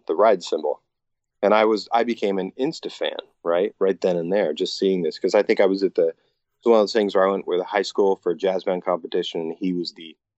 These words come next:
you know, special guest or his band. And, uh, if he hadn't taken that time, I don't think I ever would have, you know, that was one of those aha moments where I was like, "Huh, rebound,"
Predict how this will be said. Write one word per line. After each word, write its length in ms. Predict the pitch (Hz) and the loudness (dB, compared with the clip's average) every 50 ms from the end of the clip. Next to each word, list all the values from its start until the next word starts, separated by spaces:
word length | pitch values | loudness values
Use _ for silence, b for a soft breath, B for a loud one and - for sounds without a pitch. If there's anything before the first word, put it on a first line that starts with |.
| _ _ _ _ _ _ _ _ _ - | _ _ _ _ _ _ _ _ _ -2
you 80 | 101 | 0
know, 220 | 82 - - - - | 0 0 -4 -6 -8
special 420 | - - - - 98 90 - - 92 | -8 -8 0 2 2 2 2 0 0
guest 420 | 82 82 85 90 95 - - - | 2 2 2 2 2 -2 -4 -6
or 100 | - 82 | -6 -4
his 180 | - 90 85 - | -2 -4 -4 -2
band. 340 | - 85 82 82 87 98 - b b b b b b b b b b b _ _ _ | 0 0 2 2 0 -2 -4 b b b b b b b b b b b _ _ _
And, 320 | 104 101 95 92 92 87 - - _ _ _ | 4 4 6 4 4 2 -2 -8 _ _ _
uh, 280 | 101 92 92 90 85 - - _ _ _ _ _ - | 2 2 2 2 0 -2 -6 _ _ _ _ _ -14
if 120 | - - | -14 -6
he 160 | - 135 139 135 | -4 -2 0 2
hadn't 320 | 135 123 117 113 101 - | 2 2 2 2 0 2
taken 280 | 123 117 104 117 107 101 | 2 2 2 2 0 2
that 200 | 98 92 - - | 0 0 -2 -4
time, 460 | - - 123 123 120 107 90 90 92 - - | -4 -2 -2 0 0 -2 -4 -6 -8 -4 -4
I 100 | 98 92 | -2 -2
don't 160 | 104 104 98 | -2 -2 -2
think 160 | 101 95 90 | -4 -2 0
I 160 | 92 92 - - _ _ | 0 -2 -2 -4 _ _
ever 300 | 101 98 95 98 98 101 | -2 0 0 2 2 2
would 220 | 95 92 98 95 95 | 2 0 0 0 0
have, 200 | 92 90 87 - - _ _ _ _ _ _ _ _ _ _ _ _ _ | -2 -4 -6 -12 -20 _ _ _ _ _ _ _ _ _ _ _ _ _
you 80 | - 110 | -2 0
know, 120 | 101 92 | 2 2
that 140 | 101 113 104 | 2 2 0
was 140 | 92 107 90 | 0 -2 -2
one 100 | 98 95 | -2 0
of 60 | 92 90 | 0 -2
those 120 | 85 - - 98 | -2 -4 -2 -2
aha 340 | 95 92 90 101 104 104 | -2 0 2 2 2 2
moments 340 | 104 95 87 82 82 80 - | 2 0 -2 -4 -6 -8 -6
where 80 | - 87 | -4 -4
I 20 | |
was 100 | 85 85 | -2 -2
like, 160 | 85 87 - _ | -4 -4 -4 _
"Huh, 300 | _ - - 165 151 107 - - | _ -6 -2 -2 -2 -2 -4 -10
rebound," 640 | - 82 104 135 156 127 101 87 82 - - _ | -6 -4 -2 -2 0 0 0 -2 -2 -8 -16 _